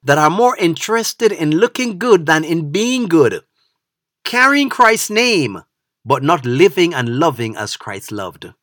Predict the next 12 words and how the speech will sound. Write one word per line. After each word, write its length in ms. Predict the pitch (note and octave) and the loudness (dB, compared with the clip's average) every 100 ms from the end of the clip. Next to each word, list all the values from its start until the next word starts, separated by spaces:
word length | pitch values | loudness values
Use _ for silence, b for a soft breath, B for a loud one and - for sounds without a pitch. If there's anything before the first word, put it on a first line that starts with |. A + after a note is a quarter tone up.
| _ _ _ _ _ _ _ _ | _ _ _ _ _ _ _ _
And 140 | D3+ D3 | 0 0
the 60 | |
book 220 | D#3 C#4 | 0 2
of 140 | - - | 2 4
Revelation 520 | D3+ D3 D3+ C3+ C3 | 2 4 2 0 -2
also 360 | C3+ C#3 C3+ C3+ | 2 2 2 0
reveals 640 | C3 A2+ A3+ A3+ C#3+ C3+ | 0 -2 -4 0 0 0
that 200 | A#2+ A2+ - | -4 -6 -4
in 240 | A3+ C4 | -2 2
the 180 | A3 - | 0 0
end 240 | F3 G#3+ - | 0 -2 -2
times, 520 | G3+ C3+ A#2+ C3+ | 0 0 0 -4